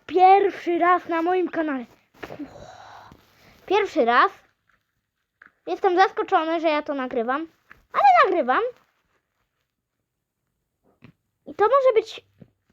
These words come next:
piękne. Jak my to nagrywamy. No przecież to jest niemożliwe, że my to nagrywamy. Będziemy skakać na bigecie. A kolejny odcinek będziemy skakać na bigecie,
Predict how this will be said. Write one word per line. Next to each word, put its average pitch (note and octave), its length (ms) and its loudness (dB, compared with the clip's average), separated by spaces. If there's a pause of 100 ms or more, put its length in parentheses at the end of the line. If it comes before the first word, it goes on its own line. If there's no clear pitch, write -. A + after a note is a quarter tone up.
piękne. A#3+ 960 -8 (680)
Jak F#4+ 260 6
my A#4 340 6
to G#4+ 80 -4 (220)
nagrywamy. E4+ 680 -2 (640)
No F#4+ 140 -2
przecież - 360 4 (260)
to G#4 60 -4
jest G#4+ 200 -6
niemożliwe, C5 760 -2
że D#4 60 -2
my D#4 140 -6
to D#4 120 -2
nagrywamy. B3+ 680 -4 (380)
Będziemy A4+ 380 0
skakać A#4+ 440 -6 (120)
na G#4 140 -4
bigecie. G4+ 560 -2 (500)
A G#4 40 -8 (160)
kolejny A#4+ 480 0 (100)
odcinek B4 420 -2
będziemy A4 540 0
skakać G4+ 400 -6
na F#4+ 180 -6
bigecie, E4+ 720 -4